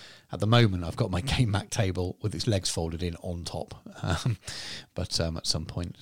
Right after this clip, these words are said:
in the next few weeks, I'll be picking up some M D F, um, M D F surface for it. But it's quite handy, actually, 'cause I've got,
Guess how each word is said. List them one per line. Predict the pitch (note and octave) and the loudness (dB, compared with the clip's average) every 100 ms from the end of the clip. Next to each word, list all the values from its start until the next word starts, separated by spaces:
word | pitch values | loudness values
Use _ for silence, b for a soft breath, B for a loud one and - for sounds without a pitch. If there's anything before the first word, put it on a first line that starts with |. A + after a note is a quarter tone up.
| - | -10
in | F2 E2 | -8 -6
the | F2 E2+ E2 | -6 -4 -6
next | E2+ - | -6 -8
few | - E2 | -8 -6
weeks, | D#2 - - | -6 -4 -6
I'll | - | -6
be | - | -10
picking | F#2 - - | -10 -10 -12
up | - | -6
some | - E2+ E2 | -6 -6 -8
M | - D#2+ | -10 -8
D | F2+ | -8
F, | F2 - D4 _ _ | -10 -12 -20 _ _
um, | G2+ F#2+ - - | -10 -8 -10 -8
M | F2 | -6
D | F#2+ | -6
F | E2+ | -6
surface | - F2 E2 - | -4 -2 -2 -4
for | - D#2+ | -4 -6
it. | - | -6
But | E2 | -6
it's | C#2+ | -6
quite | - - | -4 -8
handy, | - - C#3+ - | -6 -8 -8 -10
actually, | - - | -10 -12
'cause | - | -10
I've | E2+ | -10
got, | - | -10